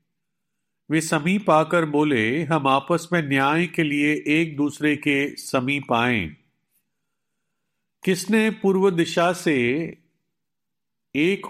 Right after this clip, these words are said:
को उभारा है, जिसे वह धार्मिकता के साथ अपने पांव के पास बुलाता है?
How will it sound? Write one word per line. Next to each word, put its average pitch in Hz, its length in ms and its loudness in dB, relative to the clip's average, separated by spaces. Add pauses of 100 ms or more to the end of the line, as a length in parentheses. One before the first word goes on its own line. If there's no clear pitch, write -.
को 180 160 4
उभारा 123 540 2
है, 139 600 -4 (960)
जिसे 147 380 0
वह 175 680 0
धार्मिकता 151 640 0
के 175 200 -2
साथ 139 460 2 (100)
अपने 147 300 -4
पांव 143 460 0
के 170 60 -2
पास 143 460 0
बुलाता 113 480 2
है? 120 540 -6